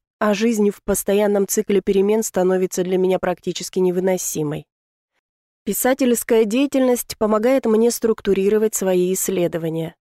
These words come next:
Занимаясь книгами, я лучше воспринимаю имеющийся у меня жизненный опыт. Многие люди благодарны за те исследования, которые я провожу, а также за мою открытость в вопросах собственных проблем. Я не врач,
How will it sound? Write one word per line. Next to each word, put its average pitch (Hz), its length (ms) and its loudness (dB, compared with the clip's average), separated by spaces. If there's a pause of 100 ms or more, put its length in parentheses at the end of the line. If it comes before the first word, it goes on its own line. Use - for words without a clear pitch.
(200)
Занимаясь 202 600 2
книгами, 220 480 2
я 185 160 2
лучше 226 280 0
воспринимаю 202 840 2
имеющийся 214 680 0
у 214 60 2
меня 208 280 2
жизненный 180 540 0
опыт. 185 500 -6 (580)
Многие 254 360 2
люди 262 240 2
благодарны 214 640 2
за 180 160 0
те 185 180 0
исследования, 180 600 0
которые 185 460 -2
я 180 120 0
провожу, 180 580 -2 (360)
а 190 120 -4
также 202 340 0
за 196 140 2
мою 190 260 4
открытость 202 760 -2
в 208 140 -4
вопросах 254 560 -2
собственных 185 760 -4
проблем. 180 580 -4 (1000)
Я 240 180 2
не 277 140 4
врач, 190 460 -2